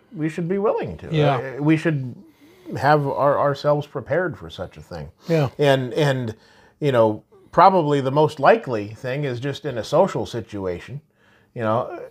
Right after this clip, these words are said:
Speaker 1: it, it's become extremely unpopular to be a Christian. You know, "You believe what?"
Speaker 2: Yeah, are you a fool? <laughs>
Speaker 1: Right. And, and, and we get back to the whole science argument that we've talked about before, that,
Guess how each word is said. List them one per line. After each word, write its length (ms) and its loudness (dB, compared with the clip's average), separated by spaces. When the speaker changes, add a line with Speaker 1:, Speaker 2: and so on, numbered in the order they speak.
Speaker 1:
it, 260 -4
it's 360 -6
become 680 0
extremely 520 -6
unpopular 840 -4
to 100 -8
be 480 -4
a 100 -4
Christian. 380 -6
You 60 -10
know, 180 -4
"You 360 -2
believe 320 0
what?" 360 0
Speaker 2:
Yeah, 340 4
are 120 -2
you 160 4
a 60 6
fool? 360 4
<laughs> 80 -20
Speaker 1:
Right. 300 4
And, 100 -8
and, 400 0
and 160 -4
we 100 0
get 200 0
back 240 2
to 100 -4
the 140 2
whole 380 0
science 440 0
argument 540 -4
that 100 -14
we've 180 -12
talked 300 -10
about 320 -8
before, 420 -2
that, 200 -10